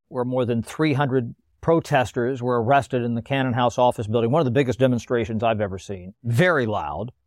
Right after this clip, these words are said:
and said that, oh, you know, she should be censured by the House of Representatives. And there's actually gonna be a resolution on the floor in the next few days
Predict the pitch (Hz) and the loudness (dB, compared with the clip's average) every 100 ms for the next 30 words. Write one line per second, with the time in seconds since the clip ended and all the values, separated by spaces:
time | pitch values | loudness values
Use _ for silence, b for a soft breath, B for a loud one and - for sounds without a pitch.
0 | _ - 160 160 156 151 - 160 139 151 | _ -4 2 4 4 2 4 4 4 2
1 | 170 165 156 - 165 143 135 - 185 - | 4 4 2 0 2 4 2 2 2 4
2 | 165 151 139 - 202 247 240 - 123 90 | 4 4 2 0 2 4 2 0 -2 -4
3 | 123 - _ 135 127 113 120 113 113 117 | -10 -14 _ 2 2 2 2 0 0 -2
4 | 104 110 101 85 151 160 - _ _ 131 | -2 -4 -6 -6 -10 -10 -18 _ _ 0
5 | 131 123 - 139 139 147 139 131 131 123 | 2 2 0 0 0 0 2 2 4 4
6 | 139 135 139 - 135 123 - 147 147 135 | 2 0 -4 -2 0 0 0 0 2 0
7 | 127 131 - 135 123 156 156 135 | 0 -2 -2 0 4 4 4 0